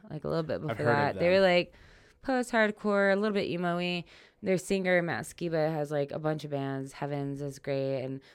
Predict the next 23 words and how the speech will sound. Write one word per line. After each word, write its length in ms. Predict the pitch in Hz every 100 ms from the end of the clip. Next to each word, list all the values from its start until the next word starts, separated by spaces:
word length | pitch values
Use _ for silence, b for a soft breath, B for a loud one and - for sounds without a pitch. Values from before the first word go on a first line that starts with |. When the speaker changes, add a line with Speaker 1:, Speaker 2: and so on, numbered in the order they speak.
| _
Speaker 1:
but 100 | 156
he's 180 | 170 160
now, 560 | 165 160 160 160 156 -
um, 640 | 156 143 139 139 127 - -
in 200 | 160 143
Blink 260 | 151 143
one 160 | 147 143
eighty, 320 | 131 127 120 _ -
like, 220 | 147 151
Blink 180 | 165 160
one 120 | 160
eighty-two, 520 | 156 147 143 - 185 196
I 40 |
guess. 300 | 208 220 220 123
Speaker 2:
Okay. 180 | 123
Speaker 1:
Like, 160 | 107 101 -
he 240 | 160 151
took 220 | - 139
over 120 | 143
Tom 240 | 143 143 139
DeLonge's 400 | 135 135 135 156
part. 260 | 190 196 B 120
Speaker 2:
Okay. 260 | 113 113